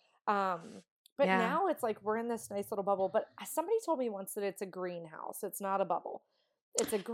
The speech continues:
Speaker 2: That's a
Speaker 1: greenhouse
Speaker 2: really, yeah.
Speaker 1: because you're,
Speaker 2: Mm-hmm.
Speaker 1: you're cultivated and you're nourished and you're sheltered until you're strong enough and you have strong enough roots to go out on your own. And I was like, "That's what I'm gonna call it," because
Speaker 2: Yeah,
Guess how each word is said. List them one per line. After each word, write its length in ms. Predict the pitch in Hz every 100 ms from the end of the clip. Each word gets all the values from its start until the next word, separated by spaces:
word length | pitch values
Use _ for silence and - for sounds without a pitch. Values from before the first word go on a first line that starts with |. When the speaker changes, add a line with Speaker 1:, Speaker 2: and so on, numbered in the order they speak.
| 269 302
Speaker 2:
That's 180 | 269 311
a 80 |
Speaker 1:
greenhouse 0 |
Speaker 2:
really, 600 | 262 262 240 240 226 220 _ -
yeah. 320 | 196 185 202
Speaker 1:
because 100 | 233
you're, 280 | 247 226 196
Speaker 2:
Mm-hmm. 80 | 196
Speaker 1:
you're 240 | 185 220
cultivated 720 | 214 - 302 302 285 240 233
and 120 | 214 196
you're 140 | 185
nourished 680 | 185 202 226 220 202 - -
and 120 | 196
you're 120 | 185
sheltered 600 | - - 277 302 262 208
until 240 | 202 208
you're 120 | 196 190
strong 320 | - 214 214
enough 180 | 208 202
and 100 | 196
you 60 |
have 80 | 180
strong 200 | - 185
enough 180 | 185 170
roots 240 | 175 - -
to 80 |
go 140 | 180 165
out 100 | 165
on 120 | 160
your 200 | - -
own. 160 | 156 -
And 100 | 165
I 60 |
was 140 | 165 180
like, 120 | 165 _ -
"That's 260 | 523 480 -
what 120 | 220
I'm 120 | 170
gonna 200 | 160 151
call 260 | 165 - -
it," 120 | -
because 440 | 453 - 247 240 - _ -
Speaker 2:
Yeah, 380 | 294 285 226